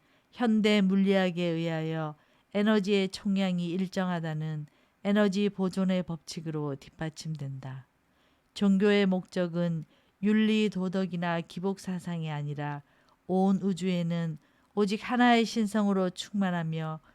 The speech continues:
그 외 아무것도 없는 텅 빈 공이라는 것이다. 공의 실상인 신성을 깨달은 자는 신과 나, 우주와 나가 하나의 생명임을 체험한 자로서 추수하는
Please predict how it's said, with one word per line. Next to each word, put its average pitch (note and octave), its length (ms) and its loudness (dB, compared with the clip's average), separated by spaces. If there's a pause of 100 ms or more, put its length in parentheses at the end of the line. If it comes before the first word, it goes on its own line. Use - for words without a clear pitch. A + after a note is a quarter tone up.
(280)
그 G#3+ 140 0
외 G#3 100 6
아무것도 F#3+ 580 4
없는 D#3+ 500 -4 (400)
텅 F#3+ 480 2
빈 E3 380 -2
공이라는 E3 580 -2
것이다. C3+ 600 -14 (640)
공의 G#3+ 380 4
실상인 G3 680 2
신성을 G3+ 520 0
깨달은 F#3 500 -2
자는 E3 440 -4 (340)
신과 F#3+ 800 0
나, C#3+ 400 -6 (440)
우주와 G3+ 480 4
나가 F3 540 0 (340)
하나의 A3+ 400 6
생명임을 G3 760 2
체험한 F3+ 520 -2
자로서 D3+ 600 -6 (360)
추수하는 F#3 840 0